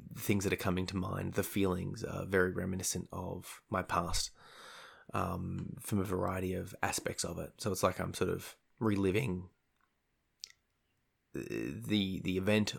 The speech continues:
or the emotion or the feeling or the internal state. And this is something that's sort of coming up recently.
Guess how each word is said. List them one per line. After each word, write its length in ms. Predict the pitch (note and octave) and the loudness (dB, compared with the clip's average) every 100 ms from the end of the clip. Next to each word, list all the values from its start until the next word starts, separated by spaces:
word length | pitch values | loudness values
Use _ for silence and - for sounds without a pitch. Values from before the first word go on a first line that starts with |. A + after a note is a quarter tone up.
| - | 0
or 120 | F#2 | 2
the 80 | F#2 | 4
emotion 460 | F#2 F#2 - G2 | 6 6 4 0
or 120 | F2+ - | 0 -4
the 80 | |
feeling 360 | F#2+ F#2+ F2+ F2+ | -2 0 2 2
or 40 | |
the 100 | F2+ | 0
internal 320 | F2 - F2 - | -2 0 -2 -2
state. 320 | - - - _ _ _ _ _ _ _ - - - - - - - - - _ _ _ _ | -2 -4 -6 _ _ _ _ _ _ _ -20 -20 -20 -20 -20 -20 -20 -20 -20 _ _ _ _
And 140 | G#2+ | 4
this 120 | A2+ B2 | 4 6
is 120 | G#2+ | 6
something 280 | G2+ D#2+ F2+ | 6 4 0
that's 140 | - | 2
sort 120 | G2 | 0
of 100 | - | 0
coming 280 | - F#2+ F#2 | 0 2 2
up 180 | F2 - - - - - - - - - _ _ _ - | 0 -4 -12 -18 -20 -20 -20 -20 -20 -20 _ _ _ -6
recently. 640 | G#2+ G2 - - - - | 0 2 2 0 -4 -8